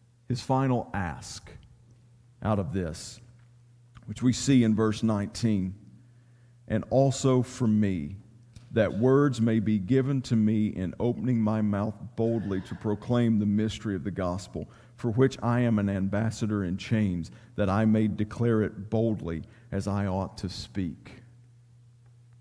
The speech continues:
Paul's asking for prayer for himself here. And look at what he's asking for.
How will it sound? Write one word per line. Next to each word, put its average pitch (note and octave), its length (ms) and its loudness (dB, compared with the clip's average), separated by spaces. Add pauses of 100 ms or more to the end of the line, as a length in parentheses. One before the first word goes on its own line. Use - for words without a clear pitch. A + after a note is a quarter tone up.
(1800)
Paul's D3 300 4
asking A#2 380 2
for G#2 100 -8
prayer A2+ 300 0
for G2+ 160 -8
himself F#2 600 -4
here. - 240 -10 (3750)
And C#3+ 140 4
look F#3+ 180 4
at C3+ 60 2
what C3 160 4
he's A2 140 2
asking G#2+ 420 0
for. D#2+ 320 -8